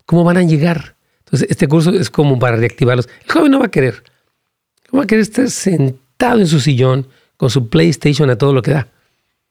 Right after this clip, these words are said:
Es lo que el joven quiere, pero hay que decirle, "No, esta semana no va a ser así, vas a ir y te va a ir muy bien." "No quiero, no me gusta." Decir, "Tranquilo, tranquilo, you're good." <laughs> No van a llevar y va a ser así. Oramos que esté muy bien. Entonces puede registrarse en house-,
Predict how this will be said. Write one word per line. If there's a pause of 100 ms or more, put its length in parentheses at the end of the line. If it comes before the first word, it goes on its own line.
(460)
Es
lo
que
el
joven
quiere,
pero
hay
que
decirle,
"No, (160)
esta
semana
no
va
a
ser
así,
vas
a
ir (420)
y
te
va
a
ir
muy
bien."
"No
quiero,
no
me
gusta."
Decir,
"Tranquilo,
tranquilo, (160)
you're
good." (460)
<laughs>
No
van
a
llevar
y
va
a
ser
así. (400)
Oramos
que
esté
muy
bien.
Entonces
puede
registrarse
en (460)
house-,